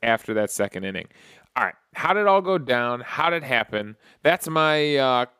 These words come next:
calm down rant, I guess. Didn't expect to do that this morning. It just came out.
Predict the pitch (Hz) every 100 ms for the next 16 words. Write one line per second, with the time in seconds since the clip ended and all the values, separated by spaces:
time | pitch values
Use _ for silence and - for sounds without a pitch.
0 | - - 135 131 123 123 120 104 104 104
1 | 101 98 95 98 - - _ _ 185 190
2 | 165 - - 170 127 117 131 135 202 -
3 | 117 - 113 120 165 175 _ - 139 -
4 | 147 156 226 202